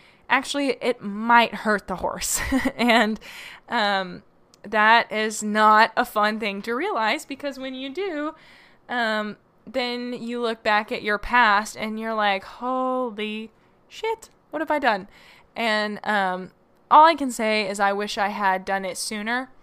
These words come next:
I don't think I was ready maturity-wise, um, or in my timeline, which sucks for my horse that had to, um, you know,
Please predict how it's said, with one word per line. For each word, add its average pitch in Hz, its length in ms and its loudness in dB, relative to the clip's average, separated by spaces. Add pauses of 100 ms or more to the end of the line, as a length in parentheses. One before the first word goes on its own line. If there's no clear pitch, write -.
(420)
I 220 120 2
don't 220 180 2
think 233 180 -4
I 214 100 4
was 190 180 -6
ready 196 440 0
maturity-wise, 190 920 -4 (140)
um, 185 440 -4 (840)
or 196 320 0
in 202 180 -6
my 185 140 -2
timeline, 196 480 -4
which - 180 -10
sucks - 340 -8
for 202 120 -8
my 180 140 -8
horse 269 340 -2
that 196 140 -4
had 190 240 -4
to, 185 280 -6 (680)
um, 196 520 -2 (380)
you 202 140 -6
know, 185 240 -4